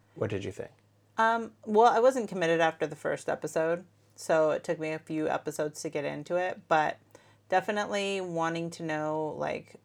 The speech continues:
Speaker 2: what the, what they were gonna find, how they were gonna solve this mystery.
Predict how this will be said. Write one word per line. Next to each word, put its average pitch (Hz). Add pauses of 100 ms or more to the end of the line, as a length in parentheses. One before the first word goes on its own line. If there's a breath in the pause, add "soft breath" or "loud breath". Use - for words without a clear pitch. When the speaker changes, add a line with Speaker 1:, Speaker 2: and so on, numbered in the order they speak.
(180)
Speaker 2:
what 147
the, - (280)
what 156
they 170
were 160
gonna 156
find, 147
how 156
they 165
were 156
gonna 156
solve 151
this 151
mystery. 151